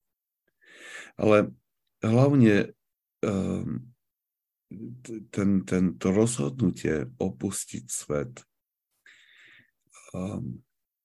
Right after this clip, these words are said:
je, e, takým, e, nasledovaním príkladu samotného Ježiša Krista, ktorý svojim vtelením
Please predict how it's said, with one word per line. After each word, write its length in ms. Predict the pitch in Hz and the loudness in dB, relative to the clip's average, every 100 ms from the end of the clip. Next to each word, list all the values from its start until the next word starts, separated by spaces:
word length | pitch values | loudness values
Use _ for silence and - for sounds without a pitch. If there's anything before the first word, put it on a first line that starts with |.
| _ _ - | _ _ -4
je, 500 | 92 107 101 101 98 | 0 2 0 -2 -4
e, 1300 | - _ _ _ _ _ _ _ _ _ _ - 117 107 87 - | -10 _ _ _ _ _ _ _ _ _ _ -14 -10 -10 -12 -16
takým, 460 | - 127 120 98 95 | -16 -4 0 2 2
e, 80 | 90 90 87 - _ _ _ _ _ _ _ _ _ _ _ _ _ _ _ _ _ _ _ _ _ _ - 113 92 90 | 0 -2 -8 -14 _ _ _ _ _ _ _ _ _ _ _ _ _ _ _ _ _ _ _ _ _ _ -14 -12 -8 0
nasledovaním 1040 | 107 117 123 131 127 117 110 101 87 - | 2 4 4 2 4 4 4 4 2 0
príkladu 720 | 104 104 - 95 - 85 - - | -4 -4 -2 -2 0 -2 -2 -8
samotného 640 | - - 98 - - 87 | -6 -2 -2 -2 -4 -2
Ježiša 480 | 85 85 82 - - | 0 0 0 -2 -6
Krista, 560 | - 82 78 - - 67 | -8 -8 -6 -6 -6 -10
ktorý 480 | - 82 80 80 _ _ _ _ _ _ _ _ _ | -8 -6 -4 -6 _ _ _ _ _ _ _ _ _
svojim 640 | - - 104 107 95 90 - | -8 0 4 6 6 2 -2
vtelením 720 | - 107 110 107 85 87 | -6 -2 0 2 0 0